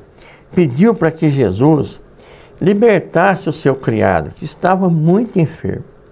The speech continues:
né? E Jesus se pôs a caminho para ir visitar esse criado, ou levar para esse criado a sua proposta de libertação. E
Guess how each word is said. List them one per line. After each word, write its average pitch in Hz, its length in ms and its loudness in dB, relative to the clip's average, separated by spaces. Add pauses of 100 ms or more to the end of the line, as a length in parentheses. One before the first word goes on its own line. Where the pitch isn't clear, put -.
(400)
né? - 200 -8 (880)
E 349 120 4
Jesus 254 460 2
se 302 120 4
pôs 220 400 0
a 180 80 0
caminho 143 600 2
para 170 720 -2 (840)
ir 120 140 -4
visitar 202 640 0
esse - 240 -4
criado, 95 640 -4
ou 113 340 -2 (340)
levar 120 360 0
para - 100 -6
esse - 220 -8
criado 131 800 -2 (600)
a - 140 -8
sua 170 240 -2
proposta 156 760 -2
de 113 80 -6
libertação. 90 840 -6 (3250)
E 101 460 4